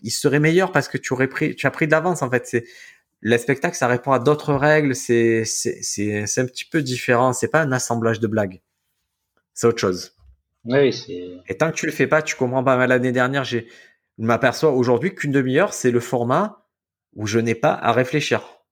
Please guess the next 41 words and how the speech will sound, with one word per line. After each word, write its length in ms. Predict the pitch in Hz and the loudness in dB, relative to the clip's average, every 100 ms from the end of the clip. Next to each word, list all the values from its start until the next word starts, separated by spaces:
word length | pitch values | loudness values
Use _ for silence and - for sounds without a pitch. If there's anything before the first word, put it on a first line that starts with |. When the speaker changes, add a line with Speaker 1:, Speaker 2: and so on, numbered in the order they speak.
| - | -10
Speaker 1:
par 100 | 98 | -8
exemple. 340 | 98 95 95 _ _ _ _ _ | -6 -6 -8 _ _ _ _ _
Tu 100 | 104 | -8
me 60 | |
dis 120 | 101 120 | -4 -2
une 120 | 113 | 2
demi-heure, 360 | 117 110 143 | 2 2 2
je 100 | 143 | 0
sais 180 | 123 113 | -2 -4
très 240 | - 127 123 | 0 0 2
bien 160 | 135 | 2
où 100 | 127 | 2
je 100 | 117 | 0
vais, 400 | 110 117 135 151 | 2 4 4 4
c'est, 240 | 143 113 107 | 2 -2 -2
c'est 220 | - - | -4 -2
plus 120 | 170 | -2
un 40 | |
format 300 | 165 139 135 | 0 0 0
qui 100 | 135 | -2
me 60 | 127 | -2
fait 140 | 139 | -2
peur. 320 | 131 117 107 _ _ _ _ _ _ | 0 0 -2 _ _ _ _ _ _
Ça 120 | - | 0
veut 60 | 113 | 2
dire, 140 | 165 | 4
je 100 | 131 | 2
suis, 220 | 120 - 117 | -2 -4 -4
dans 120 | 120 | 0
l'absolu, 360 | 117 - 123 147 | 0 2 0 2
je 100 | 147 | -2
pourrais 240 | - 123 | 0 0
ne 80 | 135 | 0
pas 180 | 131 131 | 2 0
être 200 | 135 131 | 0 -4
trop, 360 | - - 151 160 | -6 -2 2 2
trop 260 | 160 143 135 | 0 2 4
loin 260 | 131 156 | 4 2
du 180 | 139 123 | 2 -2
spectacle 500 | - 127 - 131 - | 0 -2 0 -2 0
entier. 400 | 135 - 113 | -2 -2 -2